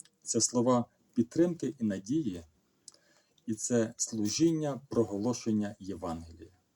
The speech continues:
Нині вуста Марії Георгіївни замовкли. Вона відпочиває від праць своїх, але пам'ять про неї житиме в серцях рідних та близьких.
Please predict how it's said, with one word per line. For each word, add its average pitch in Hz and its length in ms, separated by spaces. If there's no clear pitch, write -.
Нині 175 260
вуста 147 360
Марії 143 340
Георгіївни 127 540
замовкли. 92 680
Вона 175 160
відпочиває 156 640
від 117 140
праць 170 260
своїх, 87 560
але 117 260
пам'ять 170 540
про - 160
неї 90 440
житиме 143 560
в 113 60
серцях - 800
рідних 139 560
та - 120
близьких. 90 640